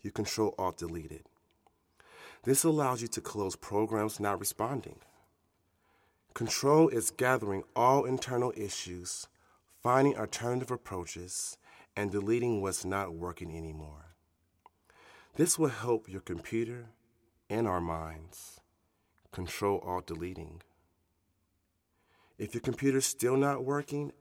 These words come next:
after Control Alt Delete, shut your computer down and restart it. When you shut it down, it goes to the original state,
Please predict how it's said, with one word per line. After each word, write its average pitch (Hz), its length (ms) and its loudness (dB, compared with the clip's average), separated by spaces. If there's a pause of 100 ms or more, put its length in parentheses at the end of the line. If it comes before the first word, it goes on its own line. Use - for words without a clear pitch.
(100)
after 117 240 -4
Control 131 460 -2
Alt 120 200 -2
Delete, 123 420 -4 (1200)
shut - 420 -2
your 113 100 -6
computer 107 440 -2
down 107 500 -6 (180)
and 92 120 -6
restart 113 420 -6
it. 98 160 -12 (1900)
When 117 140 2
you 127 80 2
shut 151 340 2
it 143 180 -2
down, 104 500 0 (160)
it 110 140 -6
goes 120 300 2
to 110 100 0
the 104 80 0
original 98 400 0
state, 104 460 -6